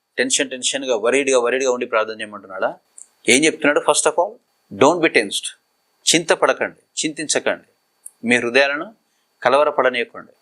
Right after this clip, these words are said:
ప్రశాంతంగా ఉండి ప్రార్థన చేయమంటున్నాడు. ఏం ప్రార్థన చేయమంటున్నాడు అంటే ప్రతి విషయాన్ని గురించి ప్రార్థన చేయమంటున్నాడు. ఈ లోకంలో మనం కొన్ని ఏంటంటే మనం వ్యక్తిగతంగా హ్యాండిల్ చేయాలని చూస్తాము, అది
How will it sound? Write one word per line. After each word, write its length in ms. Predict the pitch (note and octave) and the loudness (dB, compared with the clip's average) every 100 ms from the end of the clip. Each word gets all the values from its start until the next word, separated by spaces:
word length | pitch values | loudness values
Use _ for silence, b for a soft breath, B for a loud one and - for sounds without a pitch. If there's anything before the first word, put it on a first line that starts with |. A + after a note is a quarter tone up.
| _ _ - | _ _ -2
ప్రశాంతంగా 560 | A#2 - D#3+ E3+ E3 C#3+ | 4 4 4 4 4 4
ఉండి 140 | B2+ | 0
ప్రార్థన 320 | C3 C#3 B2 | 2 2 2
చేయమంటున్నాడు. 760 | A#2 F#2+ E2+ D#2+ _ _ _ A#2+ | -4 -8 -16 -20 _ _ _ 0
ఏం 140 | D#3+ | 2
ప్రార్థన 320 | D#3+ D3+ C#3+ | 4 2 2
చేయమంటున్నాడు 480 | C3+ B2+ A2+ A2 F#2 | -2 -4 -6 -8 -8
అంటే 360 | F2 A2 F3 C4 | -4 0 0 0
ప్రతి 240 | F3 F3 A#3+ | -4 -4 -4
విషయాన్ని 360 | A3+ - G3 | -2 -2 -4
గురించి 180 | F3 D#3 | -10 -6
ప్రార్థన 240 | C#3+ C3 A#2+ | -2 -2 -4
చేయమంటున్నాడు. 880 | A2 G2 _ _ _ _ _ _ C#3+ | -20 _ _ _ _ _ _ _ 2
ఈ 120 | G3 | 4
లోకంలో 540 | F#3 G#3 A3+ F#3+ G3 | 4 4 4 4 2
మనం 240 | G3 F3 E3+ | 2 0 0
కొన్ని 240 | D#3+ D3+ | -2 0
ఏంటంటే 160 | D#3+ F#3 | -4 -6
మనం 200 | E3+ C#3+ | -6 -6
వ్యక్తిగతంగా 420 | B2+ D#3 F3+ E3+ | -6 -6 -4 -2
హ్యాండిల్ 260 | D3 C#3+ | -2 -2
చేయాలని 280 | C3+ C3 A#2 | -2 -4 -6
చూస్తాము, 400 | G#2+ - G2+ C#3 | -18 -14 -10 -6
అది 120 | D3+ | -6